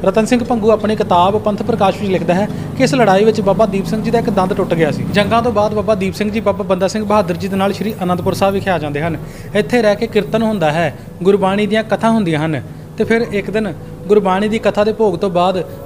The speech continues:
ਬਾਬਾ ਬੰਦਾ ਸਿੰਘ ਬਹਾਦਰ ਜੀ ਬਾਬਾ ਦੀਪ ਸਿੰਘ ਜੀ ਦੀ ਸਿਫਤ ਕਰਦੇ ਹੋਏ ਕਹਿੰਦੇ ਹਨ, "ਇਹ ਰਹਿਣੀ ਬਹਿਣੀ 'ਚ ਪੂਰੇ ਹਨ, ਨਿਤਨੇਮੀ ਹਨ, ਬਾਣੀ ਤੇ ਬਾਣੀ ਦੇ ਧਾਰਨੀ ਹਨ।" ਕਿਉਂਕਿ ਜੇਕਰ ਮੈਂ ਬਾਬਾ ਦੀਪ ਸਿੰਘ ਜੀ ਦੀ ਗੁਰਬਾਣੀ ਅਭਿਆਸ ਦੀ ਗੱਲ ਕਰਾਂ,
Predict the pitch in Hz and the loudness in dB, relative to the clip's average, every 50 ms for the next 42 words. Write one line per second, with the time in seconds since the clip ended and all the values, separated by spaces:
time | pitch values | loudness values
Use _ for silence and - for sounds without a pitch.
0 | - - 196 196 220 202 196 196 190 202 196 - 220 220 202 208 208 185 170 175 | 0 0 0 0 0 -2 0 2 2 2 2 0 -2 0 2 2 2 2 0 -2
1 | 170 190 208 180 180 165 185 202 180 170 180 175 - - 208 202 185 196 208 - | -4 -2 -2 -2 0 0 0 0 0 0 -4 -4 -2 -4 -4 -4 -2 -4 -4 -2
2 | - 185 - - 208 208 185 165 160 190 196 202 190 180 165 170 175 185 202 190 | -4 -4 -2 -2 0 2 2 2 2 2 2 2 2 0 -2 0 0 0 0 -2
3 | 151 127 - - - - 233 233 208 202 208 233 247 202 208 202 214 208 214 196 | -2 -4 -8 -10 -2 2 2 4 4 4 2 0 0 2 2 0 0 -2 -6 -6
4 | - 202 202 214 196 160 185 196 185 147 131 - - - - - 190 214 226 226 | -2 2 4 4 4 4 0 -2 -4 -4 -6 -10 -14 -12 -4 0 2 2 4 4
5 | 247 226 214 202 190 190 180 175 190 190 165 139 - - - - 165 160 175 175 | 2 2 2 2 0 0 0 0 -2 -2 -4 -6 -8 -12 -14 -8 0 0 2 2
6 | 185 202 220 220 254 247 202 185 190 185 190 202 208 - 226 226 208 175 160 151 | 2 2 2 4 4 2 4 4 2 2 2 0 0 4 4 4 4 4 0 -2
7 | 143 151 156 151 135 - - - - - - - - 220 214 269 240 190 220 214 | -2 -2 -2 -2 -4 -8 -10 -12 -14 -16 -6 0 0 2 2 2 2 2 2 2
8 | 214 233 226 226 226 220 202 196 165 196 208 185 180 175 165 - - 208 208 196 | 2 2 0 2 0 2 2 2 4 2 2 2 0 -2 -2 -2 -2 -2 -2 -2
9 | 208 202 226 214 185 196 180 156 160 160 175 202 202 226 233 214 190 165 196 190 | -2 -2 -2 0 0 0 0 2 0 2 2 2 2 4 4 4 2 0 0 0
10 | 180 175 165 165 156 160 165 165 147 | 0 0 0 0 -2 -2 -2 -2 -4